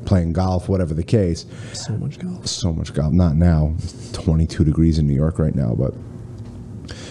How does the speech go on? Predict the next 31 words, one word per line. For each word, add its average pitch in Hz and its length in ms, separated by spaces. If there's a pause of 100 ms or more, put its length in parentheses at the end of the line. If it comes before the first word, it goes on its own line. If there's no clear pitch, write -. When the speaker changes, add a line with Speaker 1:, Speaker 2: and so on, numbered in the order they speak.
(160)
Speaker 1:
I 92 80
haven't 92 240
had 87 160
the 80 100
chance 95 360
to 80 80
sit 80 200
down 92 220
'cause 80 120
I 78 80
haven't 82 300
really 82 220
been 71 180
sick, - 400 (160)
Speaker 2:
Mm-hmm. - 880
Speaker 1:
especially 95 380
with 80 100
the 78 80
flu, 117 420 (160)
and 87 200
just 82 200
be 85 160
able 80 180
to 73 360 (380)
consume 87 520
whatever 78 460
the 73 140
hell 76 240
I 57 80
wanted 76 420
to. - 180